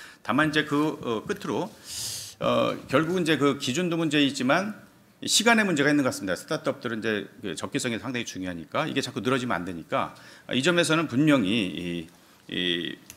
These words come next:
심사 지연으로 인해서 스타트업의 어떤 상품성, 적기성이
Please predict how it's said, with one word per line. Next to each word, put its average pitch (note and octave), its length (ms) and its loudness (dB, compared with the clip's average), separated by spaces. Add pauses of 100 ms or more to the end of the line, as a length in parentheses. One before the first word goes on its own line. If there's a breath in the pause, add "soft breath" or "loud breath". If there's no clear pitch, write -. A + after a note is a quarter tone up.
(140)
심사 G#3+ 320 4
지연으로 C3+ 420 4
인해서 F#2+ 380 -4
스타트업의 B2+ 440 -2
어떤 F#2 140 -10
상품성, C3 680 -6
적기성이 A2 560 -6